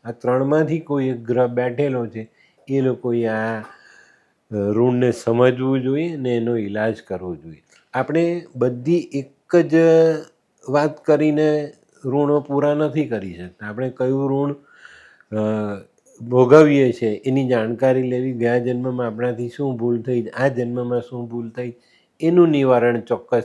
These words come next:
તમને આ સમયમાં સારી રીતે મળે છે અને આવા નાના નાના ઉપાયોથી તમને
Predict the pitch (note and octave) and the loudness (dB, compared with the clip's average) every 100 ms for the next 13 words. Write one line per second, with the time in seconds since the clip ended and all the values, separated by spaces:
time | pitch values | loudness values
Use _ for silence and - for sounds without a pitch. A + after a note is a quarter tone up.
0 | - A2+ A2 A2+ G#2 G#2+ G#2 - G2+ G2+ | -4 -8 -4 -2 -2 -4 -8 -12 -12 -10
1 | G#2 A2 B2+ _ _ _ _ - - A2 | -10 -12 -16 _ _ _ _ -20 -8 -4
2 | A#2+ B2+ A2 G2 A2 G2+ F#2+ G#2 G#2+ A#2+ | 0 0 -2 -4 -6 -6 -6 -6 -4 -6
3 | A2 G#2 G#2+ G#2+ G#2+ A2 A2 G#2+ G#2+ G2 | -4 -6 -6 -6 -4 -4 -4 -6 -8 -10
4 | F2+ A2 G#2+ G2 A2 F#2 F#2+ G2 G#2+ | -8 -6 -6 -8 -12 -12 -14 -12 -14